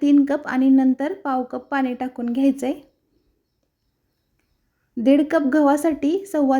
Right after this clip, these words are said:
तीन कप पाणी टाकून घेतलं आहे मी. आता याच्या पाच ते सहा शिट्ट्या करून घ्यायच्यात बघा आपल्याला, medium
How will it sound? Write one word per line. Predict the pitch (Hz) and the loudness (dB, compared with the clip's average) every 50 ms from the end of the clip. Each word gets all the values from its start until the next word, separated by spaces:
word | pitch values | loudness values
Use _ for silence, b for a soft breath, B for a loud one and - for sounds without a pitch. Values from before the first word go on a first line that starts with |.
| 262 277 | 0 0
तीन | 277 269 269 | 2 2 2
कप | 269 285 285 294 | 2 0 -4 -4
पाणी | 359 330 302 262 240 | -2 0 0 0 0
टाकून | 233 247 262 254 247 247 247 | -2 -6 -6 -6 -6 -2 0
घेतलं | 254 294 294 285 240 240 | 0 0 0 -2 -6 -8
आहे | 233 233 | -6 -4
मी. | 240 262 294 294 - _ _ _ _ _ _ _ _ _ _ _ _ _ _ _ _ _ _ _ _ _ _ _ _ _ _ _ _ _ - | -4 -4 -4 -6 -12 _ _ _ _ _ _ _ _ _ _ _ _ _ _ _ _ _ _ _ _ _ _ _ _ _ _ _ _ _ -6
आता | 254 247 285 285 | -4 0 2 2
याच्या | 294 285 294 294 294 | 2 2 0 -2 -4
पाच | 294 - 285 285 294 311 302 - | -4 -4 -2 -2 -2 -4 -2 -2
ते | 339 330 | -2 -2
सहा | 330 320 311 277 285 294 | -2 -2 -2 -2 0 0
शिट्ट्या | 320 294 277 - 269 262 254 | -2 -4 -2 -2 -4 -4 0
करून | - 277 277 277 277 277 | 0 0 4 4 4 6
घ्यायच्यात | 277 294 285 269 226 226 | 4 2 0 -4 -8 -8
बघा | 220 247 240 240 240 | -6 -6 -6 -6 -6
आपल्याला, | 240 240 - 247 247 247 254 254 | -8 -8 -8 -8 -6 -4 -2 0
medium | 262 262 269 269 247 262 254 254 | 2 2 2 2 2 2 2 2